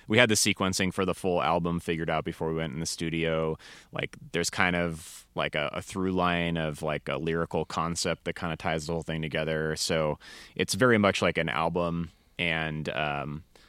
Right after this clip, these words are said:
I'm really excited for people to hear it. I'm, I'm really proud of everything we did, and, uh, as usual, like, I, I always really like doing the album art and, like, figuring out that with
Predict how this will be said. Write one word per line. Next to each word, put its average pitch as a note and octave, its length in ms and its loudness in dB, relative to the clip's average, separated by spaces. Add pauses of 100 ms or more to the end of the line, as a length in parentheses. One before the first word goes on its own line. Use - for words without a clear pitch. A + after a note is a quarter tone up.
(140)
I'm A#2+ 120 2
really C#3+ 140 6
excited A2 240 4
for F#2+ 100 -2
people E2 220 -4
to D2+ 60 -4
hear D#2+ 220 -2
it. D2 120 -4
I'm, D#2+ 240 -4
I'm F#2+ 140 -4
really F#2 160 2
proud E2 280 0
of D2+ 80 -4
everything D#2+ 340 -4
we D2+ 100 -6
did, D2+ 240 -4
and, D2 320 -8
uh, B1+ 300 -6 (800)
as F2+ 180 2
usual, E2+ 460 0
like, D2+ 320 -2
I, D2+ 160 -2
I G2+ 60 4
always A2 280 4
really G#2 160 4
like F2+ 220 2
doing F#2 200 0
the D#2 120 -2
album F2+ 320 2
art G2+ 240 0
and, D#2+ 120 -4
like, D2+ 160 -4
figuring E2+ 400 0
out D#2+ 240 0
that D2+ 320 -2
with D#2+ 220 -6